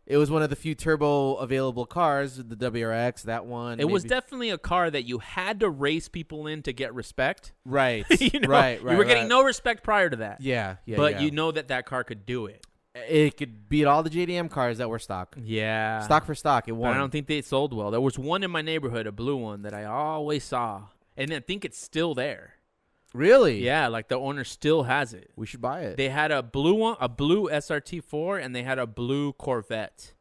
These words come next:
Speaker 1: Mm, okay. So they, they're,
Speaker 2: And,
Speaker 1: yeah.
Speaker 2: yeah, they're American cars. But, yeah, tho-, those always kicked it there. But, man,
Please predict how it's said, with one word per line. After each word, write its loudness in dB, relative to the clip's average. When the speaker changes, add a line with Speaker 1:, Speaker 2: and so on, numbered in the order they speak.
Speaker 1:
Mm, -14
okay. -14
So -12
they, -2
they're, -6
Speaker 2:
And, -12
Speaker 1:
yeah. -6
Speaker 2:
yeah, -2
they're 0
American -2
cars. -6
But, -6
yeah, -4
tho-, -4
those -4
always -2
kicked -10
it -14
there. -12
But, -14
man, -6